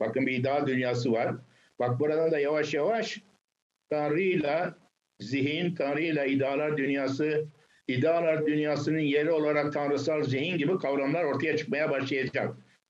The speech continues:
Niye Platon'u beğeniyorlar? E bundan dolayı beğenecekler işte. Plotinos.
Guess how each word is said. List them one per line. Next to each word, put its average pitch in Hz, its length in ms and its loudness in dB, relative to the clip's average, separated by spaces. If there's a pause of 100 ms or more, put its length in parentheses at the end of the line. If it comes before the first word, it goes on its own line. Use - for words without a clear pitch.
Niye 165 240 2
Platon'u 147 440 2
beğeniyorlar? 107 640 2
E 104 80 -2
bundan 175 280 2
dolayı 165 220 0
beğenecekler 110 520 -2
işte. 95 400 -4 (520)
Plotinos. 117 580 0